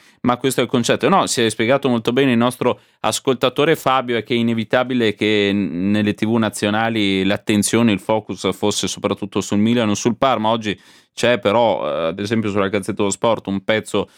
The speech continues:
eh, dedicato al Parma, ehm, sui vari giornali è, è stata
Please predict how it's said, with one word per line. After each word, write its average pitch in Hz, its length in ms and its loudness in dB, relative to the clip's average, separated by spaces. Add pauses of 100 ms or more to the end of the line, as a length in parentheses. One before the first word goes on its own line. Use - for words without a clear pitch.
(200)
eh, - 100 -6
dedicato 104 480 0
al 113 140 -4
Parma, 104 800 0
ehm, 90 760 0
sui 107 160 -4
vari 107 260 0
giornali 104 760 0
è, 87 420 -2
è 90 40 -6
stata 101 580 -2